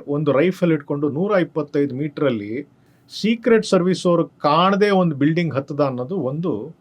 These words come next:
ಮಿಸ್ಟ್ರಿ. ಹಲವಾರು ಜನ ಪೊಲೀಸ್ ಕಂಟ್ರೋಲ್ ರೂಮ್‌ಗೆ ಸೀಕ್ರೆಟ್ ಸರ್ವಿಸ್ನವ್ರಿಗೆ ಹೇಳಿದ್ರು,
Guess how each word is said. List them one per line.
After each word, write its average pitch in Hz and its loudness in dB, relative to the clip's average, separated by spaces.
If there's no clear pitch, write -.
ಮಿಸ್ಟ್ರಿ. - -2
ಹಲವಾರು 226 4
ಜನ 208 2
ಪೊಲೀಸ್ 208 0
ಕಂಟ್ರೋಲ್ 175 0
ರೂಮ್‌ಗೆ 170 2
ಸೀಕ್ರೆಟ್ 180 0
ಸರ್ವಿಸ್ನವ್ರಿಗೆ 151 0
ಹೇಳಿದ್ರು, 147 2